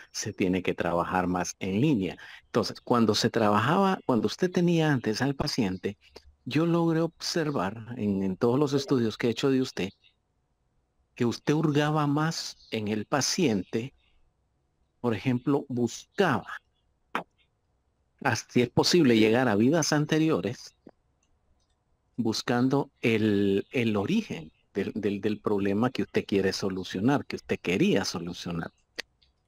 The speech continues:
Hoy en día, como probablemente por cuestiones de tiempo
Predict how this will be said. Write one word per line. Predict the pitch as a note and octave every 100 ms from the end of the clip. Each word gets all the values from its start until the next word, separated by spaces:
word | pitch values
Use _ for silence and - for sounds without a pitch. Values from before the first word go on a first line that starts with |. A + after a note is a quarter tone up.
| _ _ _ _ _
Hoy | - A#3+ A#3
en | G#3+
día, | F#3 A#2 B2 F#3+ - _ _ _ _ _ -
como | G#2 G2 F#2+
probablemente | G#2+ G2+ A2+ C#3 C3+ G2+
por | - F#2+
cuestiones | G2+ - G#2 G2+ G#2+
de | B2
tiempo | - C#3 - - C3+